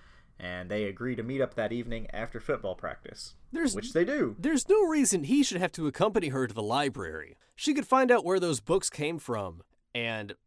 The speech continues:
Speaker 2: figure out where the notebook is.
Speaker 1: Yeah, this is one of those moments where someone fucked up and you're mad at them, so you decide to punish them for it, despite the fact that you're not their parent. So she's definitely just making him go with her because he doesn't want to go, and she wants to, like, make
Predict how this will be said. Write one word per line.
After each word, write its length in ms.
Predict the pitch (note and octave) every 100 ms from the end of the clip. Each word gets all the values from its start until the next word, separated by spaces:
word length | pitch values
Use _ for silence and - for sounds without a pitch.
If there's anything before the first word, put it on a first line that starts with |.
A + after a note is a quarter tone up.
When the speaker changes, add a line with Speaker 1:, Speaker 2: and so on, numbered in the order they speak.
| _ -
Speaker 2:
figure 320 | F3+ D3 D3+
out 140 | D3
where 160 | B2 A#2+
the 80 | G#2
notebook 380 | C#3+ B2+ G#2+
is. 420 | G#2+ E2+ D2+ - - - -
Speaker 1:
Yeah, 200 | - A3+ -
this 180 | A#3+ C4
is 100 | D4+
one 140 | D#4
of 40 | B3
those 140 | G3
moments 360 | E3 D#3+ E3 -
where 140 | D#3 C#3+
someone 300 | D3 F3 D3+
fucked 340 | - D3+ -
up 260 | C3+ C#3+ - -
and 140 | B2+
you're 120 | B2+ C3
mad 160 | A2 A2
at 120 | -
them, 200 | E3 E3+
so 160 | E3+ B2+
you 140 | B2+
decide 380 | C3+ C3 C#3 B2+
to 60 |
punish 380 | - - A#2 B2+
them 140 | D3 C#3+
for 220 | - C#3+
it, 140 | -
despite 320 | A#2+ - B2 A#2+
the 80 |
fact 200 | A#2+ A#2
that 100 | - C#2+
you're 100 | G#2
not 200 | A2 A2+
their 120 | G#2
parent. 460 | F#2+ G#2 A2 D#3 E3+ -
So 120 | D#3
she's 220 | - F3+
definitely 400 | F3 A3 G#3 E3+
just 360 | G#2 A#2 C#3+ -
making 300 | C3 B2+ B2
him 180 | B2 B2
go 120 | A#2
with 180 | A2+ A2
her 280 | A#2 G#2+ G#2 -
because 300 | A#2 B2+ -
he 120 | C#3+
doesn't 380 | B2 C3 C3+ -
want 240 | A#2+ A2
to 80 | G2+
go, 420 | G#2 F#2+ D2 G#2 - - - -
and 140 | G#2+ G#2
she 180 | -
wants 320 | B2+ A#2 A#2 -
to, 100 | B2
like, 320 | G#2+ G2 - - - - - - A2
make 400 | A2+ A#2 B2+